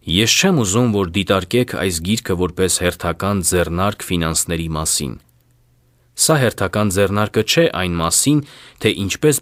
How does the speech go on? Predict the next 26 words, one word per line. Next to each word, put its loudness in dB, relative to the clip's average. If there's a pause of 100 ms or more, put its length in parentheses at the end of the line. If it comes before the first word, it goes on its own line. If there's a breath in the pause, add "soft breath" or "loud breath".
բյուջե 0 (100)
կազմել, 0 (300)
թեև 0
դա 2 (100)
հավանաբար 0 (100)
անհրաժեշտ 0
է -4
և -4
խրախուսելի։ -2 (1400 soft breath)
Սա 0
հերթական 2
ձեռնարկը 2
չէ 4 (100)
այն 2
մասին, 2 (100)
որ 4
եթե 2
ձեր 2
եկամուտը 0
չի 0 (100)
բավականացնում, 0 (500 loud breath)
դուք 0
պետք 0
է -2
կրճատեք 0
ձեր 0